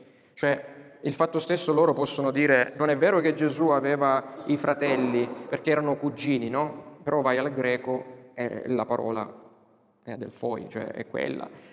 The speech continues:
Eh, possono cercare magari di, di, di dire a uno che non può andare a scovare nelle profondità certe cose, ma poi la verità emerge sempre, non la puoi. Cosa fanno? Con una menzogna devono coprire un'altra menzogna, purtroppo.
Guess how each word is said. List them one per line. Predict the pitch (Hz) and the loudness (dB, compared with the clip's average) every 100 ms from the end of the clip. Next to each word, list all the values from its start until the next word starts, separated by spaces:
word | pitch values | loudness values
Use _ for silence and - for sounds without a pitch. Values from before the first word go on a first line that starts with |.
| - _ | -20 _
Eh, | - - | -12 -12
possono | - 147 - 147 | -6 -6 -4 -4
cercare | 143 135 - 160 156 | -4 -4 -2 0 0
magari | 135 135 147 139 | 0 0 0 0
di, | 131 | -2
di, | 131 143 - | -2 -4 -2
di | 139 | -2
dire | 135 147 139 | 0 2 2
a | 131 | 2
uno | 139 156 160 | 2 4 2
che | 135 | 0
non | 135 131 - | -2 -4 -4
può | 156 | 0
andare | 156 139 139 143 | 0 2 0 0
a | |
scovare | 139 - 139 131 139 135 | 0 -2 -2 2 2 0
nelle | 135 131 | -2 -2
profondità | 127 131 131 131 135 | -2 -4 -2 0 -2
certe | 131 131 131 135 | -2 -4 -4 -4
cose, | 147 170 127 | 0 2 0
ma | 127 | -4
poi | 127 - - 190 208 160 - - - - - - | -6 -12 -2 2 4 2 -2 -12 -16 -20 -20 -8
la | 131 | -4
verità | 135 131 147 156 120 113 | -2 0 0 0 -2 -6
emerge | 110 123 120 117 | -6 -6 -6 -4
sempre, | 123 117 113 | -4 -4 -6
non | 123 | -4
la | 127 | -4
puoi. | 135 147 113 - - | 0 0 0 -6 -4
Cosa | 185 202 | 0 0
fanno? | 170 165 135 120 | 0 -2 -2 -6
Con | - 151 | -2 0
una | 151 | 0
menzogna | 151 175 - 131 123 127 127 | 0 -2 -2 -2 0 -2 -2
devono | 127 127 127 | -2 -2 -2
coprire | 123 123 123 | -2 -2 -2
un'altra | 123 117 110 - | -4 -6 -8 -8
menzogna, | 113 110 107 - - - | -10 -12 -10 -10 -10 -14
purtroppo. | - - - - - | -18 -20 -18 -18 -18